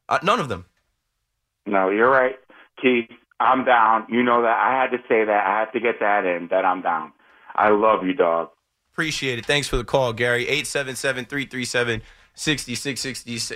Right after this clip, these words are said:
Speaker 1: I love you guys, you know, uh, straight up. Like, you heard me in my rap. Like, my motivation is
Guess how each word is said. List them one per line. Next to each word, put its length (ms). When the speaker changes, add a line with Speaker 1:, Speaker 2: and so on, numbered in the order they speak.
Speaker 1:
I 80
love 300
you 100
guys, 320
you 80
know, 180
uh, 120
straight 300
up. 140
Like, 140
you 80
heard 160
me 80
in 40
my 140
rap. 280
Like, 180
my 200
motivation 800
is 560